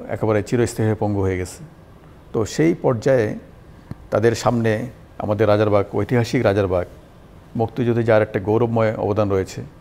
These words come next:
আপনি জানেন যে প্রথম যে প্রতিরোধ যুদ্ধ,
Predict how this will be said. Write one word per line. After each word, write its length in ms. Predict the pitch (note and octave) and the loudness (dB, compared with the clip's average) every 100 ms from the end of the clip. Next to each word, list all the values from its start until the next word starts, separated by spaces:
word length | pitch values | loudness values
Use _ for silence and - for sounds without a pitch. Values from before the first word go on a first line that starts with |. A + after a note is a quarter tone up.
| - | -18
আপনি 180 | A2+ G#2+ | -10 -2
জানেন 240 | A2 A2 | -2 0
যে 200 | G#2+ G#2+ G2+ | 0 -2 -2
প্রথম 420 | A2 A2 D3 C3 - - - - - - - - | -4 -2 -2 -2 -6 -12 -20 -20 -20 -20 -20 -12
যে 420 | A2 G2 G2 F#2+ - - - - | -2 0 0 -2 -6 -16 -20 -4
প্রতিরোধ 320 | - A#2+ D3 B2 | 0 4 4 4
যুদ্ধ, 420 | A#2 G2+ A2 | 0 -2 -6